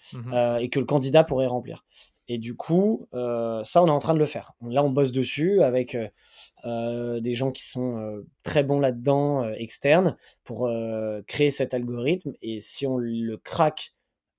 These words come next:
Speaker 2: en le testant et qu'on prouve que ce questionnaire, en tout cas ce matching de culture fit, a validé une, la vraie, la réalité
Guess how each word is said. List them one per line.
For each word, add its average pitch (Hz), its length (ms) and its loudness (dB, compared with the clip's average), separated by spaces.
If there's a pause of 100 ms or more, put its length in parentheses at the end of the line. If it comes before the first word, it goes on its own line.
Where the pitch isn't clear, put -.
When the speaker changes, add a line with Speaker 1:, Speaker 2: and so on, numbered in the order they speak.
Speaker 2:
en 123 120 -6
le 117 80 -4
testant 147 640 -2
et 110 120 -10
qu'on 117 240 -8
prouve 147 560 2 (400)
que 120 320 -6 (360)
ce - 200 -2
questionnaire, 147 580 0
en 117 60 -4
tout - 80 -16
cas 127 120 0
ce - 140 -6 (240)
matching 151 560 4
de 139 80 2
culture 127 380 -4
fit, - 180 -4 (800)
a 123 100 0
validé 151 680 6
une, 117 220 -6
la 117 140 0
vraie, 151 300 8
la 135 160 4
réalité 160 720 6